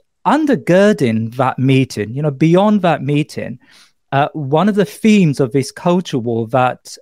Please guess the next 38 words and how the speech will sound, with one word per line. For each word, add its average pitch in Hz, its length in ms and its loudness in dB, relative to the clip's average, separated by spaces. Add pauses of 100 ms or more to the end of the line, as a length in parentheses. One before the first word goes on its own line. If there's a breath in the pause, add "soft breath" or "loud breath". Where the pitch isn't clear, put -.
uh, 123 180 0
the 120 140 -4
Christian 156 520 -2
right 156 420 0
or 131 80 -4
the 131 120 0
Trump - 540 -4
right 143 500 0
or 131 80 -2
the 120 140 0
white 147 300 0
nativist 147 680 -2
right, 131 340 0
you 139 60 -8
could 131 120 -4
even 127 220 -2
call 131 260 0
them, 123 280 -2 (580 soft breath)
have, 127 340 -4
have 143 280 -2
picked 208 320 -4
on 117 280 0 (100)
are, 123 460 2 (400 soft breath)
is, 147 340 0
is 143 220 0
the 156 80 2
inclusion 139 500 2
of, 117 380 0
uh, 117 380 0
of, 120 360 -2
um, 117 240 0 (400 soft breath)
uh, 120 180 0 (100)
items 139 440 0
in 123 120 0
school 135 280 2
books 113 480 -8
that 120 400 -2
are, 117 320 0